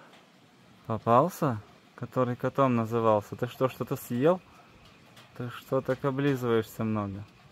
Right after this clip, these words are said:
Ах ты, кузинатор. Короче, вот эта наша крыша не работает. Тут все нафиг сегодня мокрое было. Вот то, что оно щас сухое, не обращайте внимания. Вода была прям вот туда, в проход аж, аж вот та доска была мокрая.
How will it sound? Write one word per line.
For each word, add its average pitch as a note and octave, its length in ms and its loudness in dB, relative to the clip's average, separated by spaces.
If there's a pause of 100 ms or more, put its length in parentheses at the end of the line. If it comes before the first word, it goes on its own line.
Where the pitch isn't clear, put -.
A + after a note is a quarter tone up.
(1600)
Ах A#2+ 260 -8 (120)
ты, B2 80 -8
кузинатор. B2+ 840 -2 (2000)
Короче, A2+ 460 2
вот B2+ 180 2
эта A2+ 180 4
наша A2 320 2
крыша D3 400 2
не A2 180 4
работает. A2+ 640 4 (460)
Тут A2+ 140 0
все - 340 4
нафиг A#2 380 2
сегодня A2 340 4
мокрое G#2+ 480 4
было. F#2+ 320 -2 (580)
Вот A2 140 2
то, B2+ 100 10
что B2 220 8
оно B2+ 140 8
щас B2 240 4
сухое, D3+ 420 6
не A#2 100 4
обращайте A#2 600 2
внимания. A2+ 520 6
Вода A2 300 6
была G#2+ 300 4
прям G#2+ 260 2
вот A2+ 160 0
туда, B2 340 8
в - 120 -6
проход A2+ 560 6
аж, G2+ 180 -2
аж G#2+ 180 4
вот A2+ 140 2
та A#2 140 10
доска A2+ 400 6
была G#2+ 240 4
мокрая. G2 520 -2